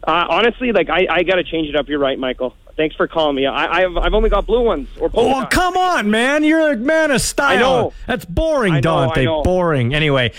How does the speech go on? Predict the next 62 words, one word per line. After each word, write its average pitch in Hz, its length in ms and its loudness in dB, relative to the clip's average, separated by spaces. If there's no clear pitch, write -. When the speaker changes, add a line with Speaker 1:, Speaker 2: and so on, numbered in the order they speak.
Speaker 2:
uh, 147 140 2
you, 147 320 2
you 156 160 0
dress 156 300 0
better 147 240 0
than 131 140 0
me, 123 140 2
so 127 140 -2
I'm 127 80 0
not 135 160 0
gonna 131 160 0
bust 120 320 -2
your 120 100 0
grapes 120 220 2
Speaker 1:
No, 165 60 2
I 147 80 0
Speaker 2:
on 120 100 0
Speaker 1:
know. 120 60 2
Speaker 2:
that. 107 180 -2
Hey, 233 140 0
buddy, 254 360 0
I 185 100 0
appreciate 254 560 0
this. 277 240 0
We're 226 80 2
gonna 220 140 2
listen 262 280 2
to 269 60 4
your 262 140 2
call 262 280 0
tonight. 254 200 0
The - 80 -6
pregame 254 360 0
show, 254 140 0
six 247 240 -2
thirty-five, 254 640 2
I 302 80 2
believe. 320 380 2
Play-by-play 247 560 0
seven. 277 360 -2
Is 269 100 0
that 214 140 2
right? 254 320 0
Speaker 1:
Yeah, 165 300 2
that's 175 240 0
right. 185 240 2
And 160 140 2
by 170 160 2
the 175 80 4
way, 170 100 2
I 165 60 0
just 160 180 -8
wanna 180 200 -6
say 185 120 -6
I'm 156 160 -4
really 180 260 2
happy 175 280 -4
about 165 160 -2
the 151 60 -2
Matt 160 240 -2
Chapman 160 400 -6
trade. 180 340 -2